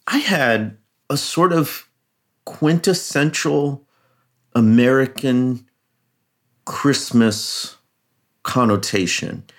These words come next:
We were a family of five, two parents, three kids, middle-class existence. My parents had,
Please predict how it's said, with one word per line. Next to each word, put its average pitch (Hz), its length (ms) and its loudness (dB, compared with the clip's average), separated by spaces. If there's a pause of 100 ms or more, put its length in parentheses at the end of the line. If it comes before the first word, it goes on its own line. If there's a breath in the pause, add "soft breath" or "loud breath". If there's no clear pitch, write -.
(720 soft breath)
We 104 140 4
were 87 340 2 (400)
a 92 80 -8
family 123 340 2
of 135 60 -2
five, 123 760 -2
two 123 180 0
parents, 120 600 -4
three 120 280 0
kids, 120 840 0 (440)
middle-class 120 960 0
existence. 117 1120 -4 (360 soft breath)
My 98 160 0
parents 113 580 0
had, 101 540 0